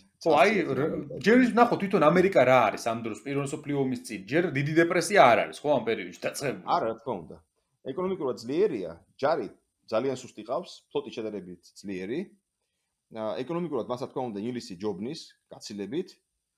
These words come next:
Speaker 2: ა, მაგრამ პოტენციალი, რა თქმა უნდა, უზარმაზარი. პოტენციალი უზარმაზარი და არანაირი ომში ჩართვა მას არ უნდა, არანაირად არ უნდა. აბსოლუტურად არ აინტერესებს ევროპული პოლიტიკა. ა, მაშინ კი არა და მეორე მსოფლიო ომის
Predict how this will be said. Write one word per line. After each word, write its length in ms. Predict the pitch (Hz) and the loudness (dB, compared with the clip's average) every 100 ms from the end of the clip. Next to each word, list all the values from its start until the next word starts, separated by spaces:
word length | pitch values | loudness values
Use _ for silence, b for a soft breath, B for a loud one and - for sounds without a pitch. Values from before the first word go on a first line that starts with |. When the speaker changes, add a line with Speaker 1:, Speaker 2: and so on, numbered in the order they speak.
| _ _ _ _ _ _ | _ _ _ _ _ _
Speaker 2:
ა, 260 | 95 101 101 | -12 -10 -6
მაგრამ 240 | 139 214 | -6 -6
პოტენციალი, 480 | 151 170 160 165 170 | -6 -6 -6 -4 -4
რა 80 | - | -4
თქმა 140 | 135 | -6
უნდა, 120 | 151 | -8
უზარმაზარი. 540 | 113 104 90 80 80 85 | -8 -8 -10 -14 -16 -14
პოტენციალი 480 | 113 170 165 139 | -12 -10 -8 -8
უზარმაზარი 560 | 107 110 131 143 160 220 | -8 -8 -8 -6 -6 -6
და 140 | 220 175 - | -6 -8 -8
არანაირი 480 | 139 175 185 180 | -8 -8 -6 -8
ომში 240 | 117 131 113 | -8 -10 -12
ჩართვა 320 | 131 120 - | -12 -12 -12
მას 180 | 95 113 | -12 -10
არ 120 | 87 95 | -10 -10
უნდა, 200 | 101 117 - _ _ _ - | -10 -12 -12 _ _ _ -12
არანაირად 480 | 117 139 139 127 98 | -6 -4 -2 -4 -4
არ 140 | 90 | -8
უნდა. 140 | 82 76 | -12 -16
აბსოლუტურად 600 | - - - 175 160 143 | -16 -14 -6 -6 -4 -2
არ 100 | 123 | -2
აინტერესებს 540 | 117 107 87 - - - | -4 -6 -10 -12 -18 -20
ევროპული 420 | - 92 101 107 92 | -16 -12 -12 -12 -12
პოლიტიკა. 440 | 95 95 113 165 | -12 -12 -10 -10
ა, 800 | 175 _ _ _ _ _ _ 85 80 80 | -10 _ _ _ _ _ _ -16 -14 -8
მაშინ 300 | 107 127 135 | -8 -6 -8
კი 100 | 127 | -6
არა 180 | 139 156 | -6 -4
და 40 | |
მეორე 240 | 120 131 | -2 -2
მსოფლიო 360 | 131 135 120 123 | -2 -8 -6 -4
ომის 260 | 123 120 | -4 -4